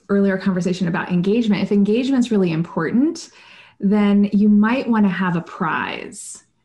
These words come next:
at the end of your challenge, because then you can ask them not only to do the thing, but also to report the thing as a condition of being entered in to win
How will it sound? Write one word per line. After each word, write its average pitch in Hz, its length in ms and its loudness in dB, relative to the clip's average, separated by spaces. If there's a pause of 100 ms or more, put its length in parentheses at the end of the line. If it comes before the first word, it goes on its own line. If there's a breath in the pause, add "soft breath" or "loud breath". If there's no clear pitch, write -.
at 190 140 -2
the 180 100 0
end 170 140 0
of 170 80 -4
your 165 100 -2
challenge, 170 560 -8 (360 soft breath)
because 202 440 0
then 240 520 2 (100)
you 214 200 2
can 208 260 2
ask 202 360 -2
them 180 240 2
not 208 260 0
only 214 360 2
to 190 160 -2
do 196 280 2
the 190 120 -2
thing, 185 580 -2 (140)
but 208 240 -4
also 240 720 0 (260 loud breath)
to 202 400 0
report 392 540 -2
the 185 100 0
thing 180 580 0 (360 loud breath)
as 220 400 0 (160)
a 208 80 0
condition 202 500 2
of 180 120 0
being 180 220 0
entered 170 500 -4
in 165 600 -4
to - 140 -2
win 170 440 -2